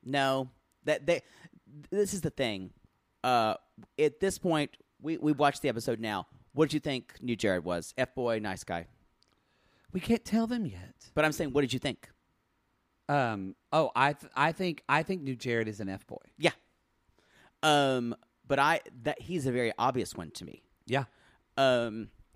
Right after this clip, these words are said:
Speaker 1: and I don't like, I don't, I don't like his whole vibe. I don't, I think he, I sees him, I, s-, I sees him, I see him with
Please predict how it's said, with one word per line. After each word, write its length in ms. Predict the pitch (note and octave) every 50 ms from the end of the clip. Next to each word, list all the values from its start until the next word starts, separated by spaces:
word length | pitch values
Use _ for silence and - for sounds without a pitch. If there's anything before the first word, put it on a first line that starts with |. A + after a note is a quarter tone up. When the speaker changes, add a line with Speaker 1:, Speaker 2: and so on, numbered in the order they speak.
| _ _ _ _ -
Speaker 1:
and 380 | B2+ C3 C3 B2+ B2 A#2+ A2 - _ _ _ _ -
I 100 | C3 D3
don't 180 | D#3+ D3 -
like, 280 | C#3 C#3 C#3 - - - _
I 80 | - C#3+
don't, 180 | E3+ E3+ C#3 - _ C3+ - _ _ _
I 120 | - C3
don't 180 | C#3+ E3+ D3+ B2+
like 240 | C3+ C3 C3 C3 -
his 420 | - - C#3+ B2+ A#2+ A2 G2 -
whole 360 | - - - D#3+ D3 D#3 C#3+
vibe. 560 | A#2 - G#2 G2+ G#2 A2 A2+ B2 C3+ C#3 C#3+ - - _ _ _ _ _ -
I 100 | B2 B2
don't, 140 | B2+ - -
I 120 | B2 C3
think 300 | C3 - - D3 C#3 - -
he, 220 | - D3 D3 C3+ C3+ -
I 120 | - B2 A#2+
sees 320 | - - - D3 C#3 -
him, 200 | - D3+ A#2+ G#2+ - _
I, 100 | G#2 G#2+
s-, 160 | G#2 - - -
I 100 | A#2 A2+
sees 380 | - - C4+ D4 D#4+ A4 G#4+ -
him, 180 | D#3 A2 G2 - - - - - _ -
I 80 | C#3+ C#3+
see 240 | - - F3+ F3
him 400 | E3+ D#3+ E3 D3 C#3+ C3+ B2+ - - _ _ - - _ _ - -
with 220 | C#3+ C3+ - -